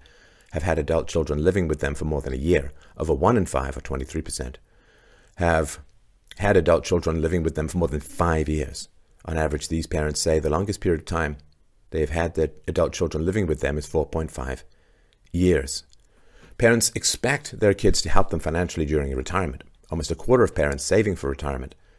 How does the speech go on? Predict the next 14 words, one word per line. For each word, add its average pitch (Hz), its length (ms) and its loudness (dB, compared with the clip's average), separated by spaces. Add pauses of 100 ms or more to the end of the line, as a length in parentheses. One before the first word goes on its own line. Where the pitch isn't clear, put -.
twenty-three 76 380 -4
percent, - 320 -6
expect 95 360 -4
their 107 80 2
children 76 300 -2
to 71 80 -10
provide 71 360 -4
financial 76 380 -4
support 80 320 -2
for - 80 -12
them 78 200 -4
after 90 280 -4
they 78 160 -2
retire. 107 480 -4